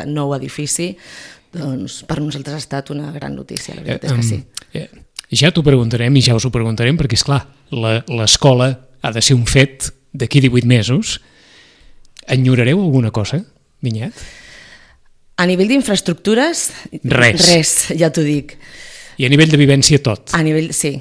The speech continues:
Speaker 1: a nivell de totes les experiències, tot el que hem viscut amb, amb aquesta petita escola, eh, sí, però jo penso que aquestes vivències les traslladarem al nou edifici.
Speaker 2: Ahà. Però gairebé et anava a preguntar, creus que haguéssiu estat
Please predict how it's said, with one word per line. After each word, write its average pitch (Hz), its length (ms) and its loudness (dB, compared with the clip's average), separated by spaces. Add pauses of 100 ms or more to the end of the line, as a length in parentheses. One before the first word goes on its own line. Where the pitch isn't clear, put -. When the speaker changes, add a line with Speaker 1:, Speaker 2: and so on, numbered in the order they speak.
Speaker 1:
a 151 80 -2
nivell 156 220 0
de 170 80 0
totes 170 200 -4
les 156 140 -2
experiències, 156 640 -2 (140)
tot 165 200 4
el 165 140 0
que 165 140 2
hem 156 320 0
viscut 151 680 -2
amb, 143 320 -2
amb 139 280 -2
aquesta 147 640 -4 (160)
petita 151 560 -2 (440)
escola, 160 720 -2 (360)
eh, 156 260 -10
sí, 147 220 -2
però 160 220 -2
jo 190 120 -2
penso 214 220 -6
que 202 100 -4
aquestes 165 280 -8
vivències 156 400 -6
les 160 120 -6
traslladarem 143 480 -4
al 139 120 -6
nou 123 160 -6
edifici. - 420 -8
Speaker 2:
Ahà. 117 260 -2 (380)
Però 120 180 2
gairebé 175 300 4
et 185 60 0
anava 147 160 4
a 113 40 0
preguntar, 117 440 2 (580)
creus 180 380 2
que 135 320 4
haguéssiu 131 400 2
estat - 500 -2